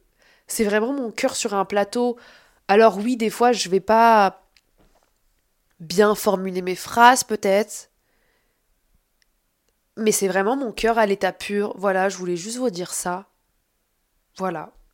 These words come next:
C'était un peu un épisode brouillon, on va pas se mentir. Mais vous savez qu'à chaque épisode, j'écris jamais mes épisodes, hein. Je me dis, « Tiens,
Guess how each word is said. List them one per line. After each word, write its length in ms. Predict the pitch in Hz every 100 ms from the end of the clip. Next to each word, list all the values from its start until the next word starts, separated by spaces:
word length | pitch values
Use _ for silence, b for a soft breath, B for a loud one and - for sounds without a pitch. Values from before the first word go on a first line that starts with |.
| _ _ _ _ _ _ _ _ _ _ _ _
C'était 160 | - -
un 100 | 175
peu 140 | 175
un 100 | 247
épisode 340 | 208 170 170 165
brouillon, 300 | 160 165 175
on 60 |
va 100 | 196
pas 140 | 151 175
se 100 | 180
mentir. 400 | 165 - 165 - B B B B B
Mais 160 | 185 -
vous 140 | 185
savez 260 | 190 214 403
qu'à 300 | - 214 180
chaque 220 | 269 269
épisode, 300 | 220 - 339
j'écris 380 | 175 175 - 190
jamais 320 | 185 170 294
mes 180 | 254 170
épisodes, 400 | 180 262 285 196
hein. 120 | 233 _ b b b b -
Je 100 | 202
me 80 | 214
dis, « 120 | 202
Tiens, 100 | 415